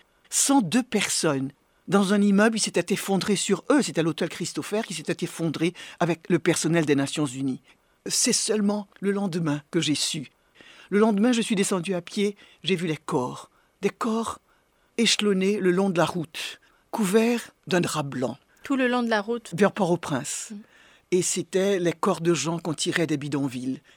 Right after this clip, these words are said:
Speaker 1: Et par respect, des gens qui n'avaient pas grand-chose prenaient un drap propre pour recouvrir les corps. C'était ce qui nous restait de dignité, de respect. Mais alors, au fur et à mesure que je descendais vers Port-au-Prince, je réalisais que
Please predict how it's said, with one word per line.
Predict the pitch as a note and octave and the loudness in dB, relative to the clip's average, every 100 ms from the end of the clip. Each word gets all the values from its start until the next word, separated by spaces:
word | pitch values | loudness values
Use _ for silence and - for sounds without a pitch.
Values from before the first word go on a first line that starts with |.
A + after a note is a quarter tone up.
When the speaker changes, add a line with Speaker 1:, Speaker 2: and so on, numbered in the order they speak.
| - | -4
Speaker 1:
Et | E3+ | -2
par | G#3 E3 | 2 0
respect, | E3+ D#3+ - - D3 D3+ _ _ _ D#3+ | 0 -2 -2 2 0 0 _ _ _ 0
des | F3+ | 2
gens | E3+ E3 A3 A#3+ - | 2 2 0 0 -4
qui | A3 | -6
n'avaient | G3+ A3 | -4 -6
pas | - B3 | -6 -8
grand-chose | G3+ G#3 - E3+ C#3 - - _ - | -6 -4 -2 -2 -4 -8 -12 _ -2
prenaient | F#3+ F#3 E3+ | 2 2 2
un | E3 | -2
drap | - D#3 | 0 -2
propre | - - C#3 - - - _ | -2 -6 -6 -8 -18 -18 _
pour | F#3+ F3 | -6 -4
recouvrir | E3+ D#3 D#3+ D3 | -4 -6 -4 -2
les | C3+ | -4
corps. | - C3 - - - _ _ _ - | -4 -4 -4 -12 -20 _ _ _ -14
C'était | - F3 | -6 -4
ce | - | -4
qui | F3+ | -2
nous | E3+ | -2
restait | D3+ - E3+ | -2 -2 -2
de | D3+ | -2
dignité, | C3+ D#3+ D#3 - D#3 G3 - _ - | -2 -2 -2 -2 -2 -4 -8 _ -8
de | C#3 | -6
respect. | D3 - - C#3 D3 - _ _ _ _ - | -4 -6 -6 -6 -8 -10 _ _ _ _ -8
Mais | D#3+ | -4
alors, | E3 D#3 | -4 -4
au | - | -8
fur | - F#3+ | -6 -4
et | E3 | -2
à | |
mesure | E3+ C#3+ E3 F#3 - - - | -4 -4 -4 -6 -8 -16 -4
que | E3 | -2
je | |
descendais | D3+ - D3+ D#3+ | 0 -2 0 0
vers | D3+ C#3+ - | 0 -4 -4
Port-au-Prince, | C#3+ D3 - G#3+ E3+ | -4 -6 -4 -2 -2
je | D3 | -2
réalisais | C#3 B2+ C3+ E3 | -4 -6 -6 -6
que | D#3 C3+ | -6 -8